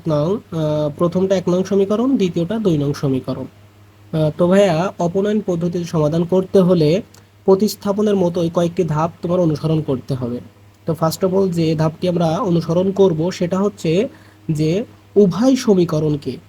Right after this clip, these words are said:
এই দুইটা সমীকরণ দেখতে পাচ্ছ, উভয় সমীকরণকে এমন দুইটি সংখ্যা দ্বারা পৃথকভাবে গুণ করতে হবে যেন যে কোনো একটি চলকের সহগের সাংখ্যিক মান সমান হয়। কেন এটা করতে হবে?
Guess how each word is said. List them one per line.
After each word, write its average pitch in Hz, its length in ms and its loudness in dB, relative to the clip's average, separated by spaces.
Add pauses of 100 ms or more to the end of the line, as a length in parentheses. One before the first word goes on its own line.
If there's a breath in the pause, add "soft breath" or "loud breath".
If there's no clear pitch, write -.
এই 165 80 -2
দুইটা 185 300 2
সমীকরণ 180 460 0
দেখতে 170 240 -2
পাচ্ছ, 202 260 -2
উভয় 202 440 0
সমীকরণকে 175 880 -2 (100)
এমন 247 460 4
দুইটি 220 400 2
সংখ্যা 175 520 -4
দ্বারা 160 320 -4
পৃথকভাবে 226 680 2
গুণ 180 260 0
করতে 202 360 0
হবে 180 280 0
যেন 151 360 0 (300 loud breath)
যে 185 160 6
কোনো 240 180 2
একটি 226 240 0
চলকের 180 520 -2
সহগের 233 540 2
সাংখ্যিক 202 480 0
মান 262 180 2
সমান 160 340 2
হয়। 131 140 -2 (560)
কেন 185 140 4
এটা 226 200 4
করতে 240 320 0
হবে? 277 200 0